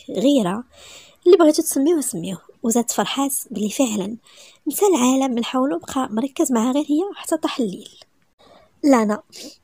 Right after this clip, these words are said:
آه، أوه، أوف، كنسى راسي. <laughs> أثير شاف الساعة واستغرب، الوقت كيدوز كالرمح معاه. لا، لا، آه، واخا نمشيو.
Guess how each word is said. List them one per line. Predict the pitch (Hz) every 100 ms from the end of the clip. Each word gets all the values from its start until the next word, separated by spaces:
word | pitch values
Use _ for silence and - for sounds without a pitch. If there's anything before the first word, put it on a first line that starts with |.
| _ - -
آه، | 254 247 254 311 _ _ _ _ _ -
أوه، | 262 240 214 214 220 220 -
أوف، | - - - - - _ - - _ _ _ _ _ - -
كنسى | 349 320 330
راسي. | 302 277 - - _ _
<laughs> | 247 247 240 - - -
أثير | 262 - 247
شاف | - 226
الساعة | - - 226 214
واستغرب، | 226 - 233 196 196 - - - _
الوقت | 302 - -
كيدوز | 233 208 196
كالرمح | - 349 277 269 -
معاه. | 220 190 - _ _ _ -
لا، | 214 196
لا، | 190 - _ 226
آه، | 202 202
واخا | 240 - 233
نمشيو. | 220 - 370